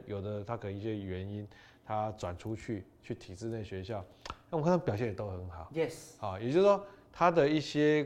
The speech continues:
Speaker 1: 关键的一些能力或是特质，如果没有把他培养起来的话，是并没有说以后一定说一定要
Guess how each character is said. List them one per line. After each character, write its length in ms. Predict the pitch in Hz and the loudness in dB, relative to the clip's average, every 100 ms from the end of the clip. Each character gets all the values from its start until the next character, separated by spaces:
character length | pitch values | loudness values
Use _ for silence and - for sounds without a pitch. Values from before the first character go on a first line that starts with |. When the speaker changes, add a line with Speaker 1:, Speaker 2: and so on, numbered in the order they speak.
| - | 4
Speaker 1:
关 300 | 151 143 143 | 6 6 6
键 200 | 160 131 | 4 4
的 80 | 120 | 2
一 60 | |
些 140 | 120 123 | 2 0
能 320 | 113 104 120 | 0 -4 0
力 160 | 117 | 0
或 100 | 110 | 0
是 100 | 110 113 | 0 -2
特 220 | 135 110 | 0 0
质， 160 | 98 | -2
如 120 | 101 113 | -2 -2
果 100 | 98 | -2
没 140 | 104 | -4
有 60 | 101 | -2
把 140 | 107 | -2
他 60 | - | -2
培 120 | 98 | -6
养 140 | 95 98 | -6 -8
起 160 | 90 | -10
来 160 | 80 85 | -8 -8
的 100 | 87 | -6
话， 160 | 98 | -6
是 240 | 95 170 170 - - _ - | -4 0 -2 -4 -20 _ 2
并 120 | 175 | 4
没 80 | 160 | 4
有 100 | 117 | 4
说 140 | 127 | 2
以 300 | 139 113 98 | 0 -2 -2
后 200 | 107 135 | 4 4
一 100 | - | 2
定 360 | 104 131 117 104 | -4 -2 -2 -4
说 180 | 117 123 | -2 -4
一 100 | 104 | -4
定 160 | 104 135 | -4 -2
要 240 | 127 110 | 0 -2